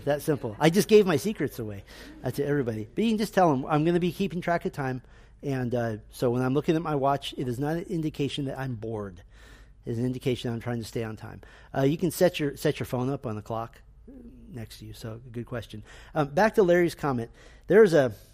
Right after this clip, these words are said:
I, I do wanna be careful about this. Uh, within the biblical counseling circles, and I'm gonna call this a really, really small percentage, there is a, there is a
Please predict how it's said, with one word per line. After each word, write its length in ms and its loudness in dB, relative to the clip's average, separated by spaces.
I, 200 -4
I 60 0
do 180 2
wanna 220 6
be 120 0
careful 500 0
about 340 -2
this. 420 -4
Uh, 340 0
within 720 6
the 80 2
biblical 440 2
counseling 500 -2
circles, 540 -2
and 140 -2
I'm 120 0
gonna 140 0
call 240 -2
this 180 -4
a 120 0
really, 320 2
really 180 -2
small 320 -6
percentage, 580 -8
there 200 4
is 140 4
a, 160 4
there 300 4
is 540 6
a 380 0